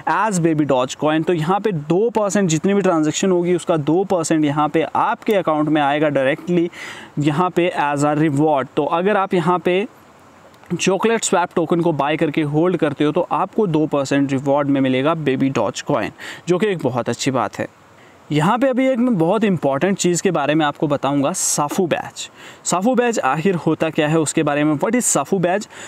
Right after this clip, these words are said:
साफू बैच means that the project cannot be manipulated। Project जो है manipulated नहीं किया जाएगा उसके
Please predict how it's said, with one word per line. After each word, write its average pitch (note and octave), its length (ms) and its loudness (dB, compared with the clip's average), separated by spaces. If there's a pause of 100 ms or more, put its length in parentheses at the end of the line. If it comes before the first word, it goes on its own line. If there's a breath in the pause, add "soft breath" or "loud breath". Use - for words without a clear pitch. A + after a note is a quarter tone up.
(140 loud breath)
साफू G#3 320 0
बैच A#3+ 340 2
means G#3 340 2 (140)
that F3+ 340 0
the G#3+ 60 0 (120)
project F3+ 420 0 (100)
cannot F#3 460 2
be G3+ 200 2
manipulated। D#3 500 0
Project F3 460 -2
जो A#3 120 2
है A3+ 120 2
manipulated F3 720 2
नहीं E3+ 240 2
किया F#3+ 200 2
जाएगा F3 300 2
उसके F#3+ 340 0